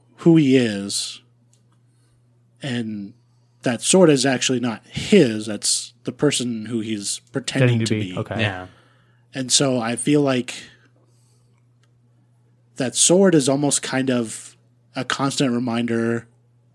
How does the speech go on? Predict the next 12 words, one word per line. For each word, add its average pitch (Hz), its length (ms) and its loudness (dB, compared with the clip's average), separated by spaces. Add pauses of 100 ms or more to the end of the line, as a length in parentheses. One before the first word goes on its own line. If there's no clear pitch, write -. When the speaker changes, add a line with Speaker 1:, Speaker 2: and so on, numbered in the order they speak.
(680)
Speaker 1:
to 175 200 6
Cloud 107 680 -2 (1300)
of, 110 480 -4
of 117 140 -8
his 110 160 -6
past, 131 560 -2
and, 113 440 -6 (520)
and 117 100 -2
I, 117 60 -2
and 113 160 -4
I 110 60 -4
think 151 300 -2